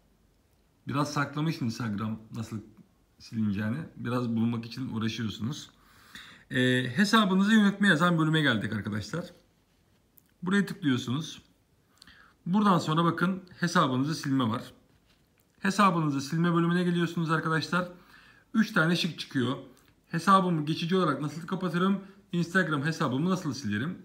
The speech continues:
Ee, burada hesabı geçici olarak da kapatabilirsiniz. Ancak siz hesabını silmek istiyorsanız Instagram hesabımı nasıl silerime girmeniz gerekiyor.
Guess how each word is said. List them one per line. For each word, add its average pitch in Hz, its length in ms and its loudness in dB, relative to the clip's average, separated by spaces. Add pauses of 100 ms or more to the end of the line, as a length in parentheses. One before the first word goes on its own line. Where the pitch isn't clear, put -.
(480)
Ee, 165 260 0
burada 214 180 2
hesabı 208 420 4
geçici 196 260 2
olarak 202 220 2
da 147 80 -4
kapatabilirsiniz. 123 880 -4 (300)
Ancak 185 340 2
siz 175 300 -4
hesabını 170 600 2 (280)
silmek 160 380 0
istiyorsanız 165 600 -2 (340)
Instagram 160 520 -2
hesabımı 147 500 0
nasıl 165 220 -2
silerime 156 380 0
girmeniz 104 380 0
gerekiyor. 101 480 -4